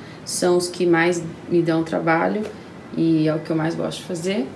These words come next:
Isso pra você ver, é nuances de água, mais água, e aqui tem menos água,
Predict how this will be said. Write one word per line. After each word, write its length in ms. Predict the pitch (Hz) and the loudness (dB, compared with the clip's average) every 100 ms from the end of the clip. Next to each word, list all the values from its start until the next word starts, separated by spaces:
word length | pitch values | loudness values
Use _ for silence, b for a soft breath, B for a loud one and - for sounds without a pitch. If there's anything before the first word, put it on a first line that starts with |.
| - - - | -14 -14 -6
Isso 320 | 170 165 - | -4 -2 -6
pra 200 | 165 170 | -4 -2
você 260 | 165 - 175 | 0 0 0
ver, 340 | 165 190 247 247 - | 2 2 0 -4 -8
é 220 | 160 151 | -4 0
nuances 580 | 156 160 160 - 165 151 | 2 2 2 0 -2 -4
de 200 | 139 156 | 0 0
água, 320 | 156 185 202 | 2 0 0
mais 320 | 170 175 170 | 2 2 2
água, 400 | 202 208 214 262 - B B B - | 0 0 0 0 -2 B B B -2
e 100 | 180 | 0
aqui 240 | 175 - 175 | 0 -2 -4
tem 220 | 165 156 | -2 0
menos 480 | 156 170 190 180 165 | 2 2 2 2 0
água, 340 | 190 185 | -2 -2